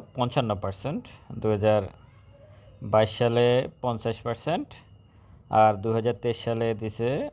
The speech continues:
আহ, পঞ্চাশ পার্সেন্ট। আর তার শেয়ারের দাম হচ্ছে নিরানব্বই টাকা।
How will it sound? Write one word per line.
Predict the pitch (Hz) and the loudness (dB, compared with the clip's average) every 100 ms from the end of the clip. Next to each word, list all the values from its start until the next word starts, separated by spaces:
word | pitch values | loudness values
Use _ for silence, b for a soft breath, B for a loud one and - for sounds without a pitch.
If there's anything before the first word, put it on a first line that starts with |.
| - - | -14 -4
আহ, | 110 110 104 - | 2 4 2 2
পঞ্চাশ | 131 110 104 | 0 0 -4
পার্সেন্ট। | 101 - 64 - - - - - _ - b b b b b b | -6 -10 -14 -14 -16 -20 -20 -20 _ -20 b b b b b b
আর | - 107 101 | 2 2 4
তার | 117 | 0
শেয়ারের | 110 120 117 120 | 0 2 2 2
দাম | 127 123 | 2 2
হচ্ছে | 127 - 139 175 247 131 120 | 0 -2 0 0 0 -6 -8
নিরানব্বই | - 131 127 110 98 | -4 0 2 0 -2
টাকা। | 98 80 71 | -6 -6 -6